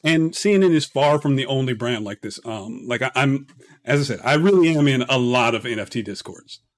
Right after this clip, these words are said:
Every company that you can name has tried to do Web three things. I'm, I'm in one for The Gap, and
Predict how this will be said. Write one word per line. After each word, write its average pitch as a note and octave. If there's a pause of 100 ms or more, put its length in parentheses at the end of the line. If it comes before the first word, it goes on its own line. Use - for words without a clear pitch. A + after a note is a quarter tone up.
(140)
Every F3+
company E3
that C#3
you D3+
can B2
name A2+ (640)
has B2 (100)
tried C#3+
to B2+
do B2
Web A#2+
three A#2+
things. A#2
I'm, C3
I'm C#3
in D3
one C#3+ (260)
for D3
The B2
Gap, A2 (240)
and B2+